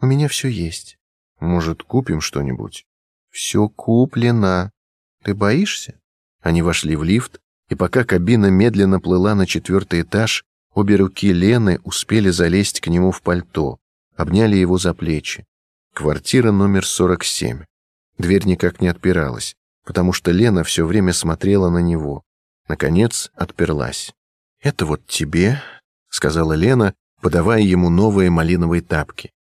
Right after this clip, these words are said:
«Это я купила». Стол в первой комнате был торжественно накрыт для двоих. Чернела бутылка. В овальном блюде что-то горбилось под крахмальной салфеткой. «Это я бегала днем накрывать. Для нас с тобой».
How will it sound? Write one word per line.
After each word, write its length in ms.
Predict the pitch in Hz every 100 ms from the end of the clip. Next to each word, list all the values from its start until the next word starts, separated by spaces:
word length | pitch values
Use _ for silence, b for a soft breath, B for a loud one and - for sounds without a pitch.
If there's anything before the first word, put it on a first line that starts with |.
| _ _
«Это 240 | - 90 160
я 180 | 175 143
купила». 520 | - - 185 120 - _ _ _ _ _
Стол 400 | - - 104 120
в 120 | 110 -
первой 300 | 98 90 87
комнате 500 | - 120 107 98 87
был 220 | 95 98
торжественно 760 | 90 82 80 113 - 98 92
накрыт 440 | 87 82 - 92 85
для 200 | 87 80
двоих. 600 | 80 80 71 65 - - _ _ _
Чернела 460 | - 82 80 101 107
бутылка. 640 | 92 92 - 69 64 - - _ _ _ _ _
В 60 | 82
овальном 480 | 87 104 92 92 87
блюде 400 | 92 117 113 85
что-то 400 | - 101 95 92
горбилось 640 | 87 120 107 85 69 60
под 220 | - 76 -
крахмальной 640 | 76 69 78 85 82 78
салфеткой. 800 | - 78 80 - 64 - - - _ _ _ _ -
«Это 220 | 87 113
я 160 | 131
бегала 560 | 147 113 123 139 151 156 _ _ -
днем 320 | 98 104 120
накрывать. 720 | 127 - 123 90 80 - - _ _ _ _ _ -
Для 180 | 92 98
нас 220 | 90 85
с 100 | -
тобой». 420 | 92 85 80 87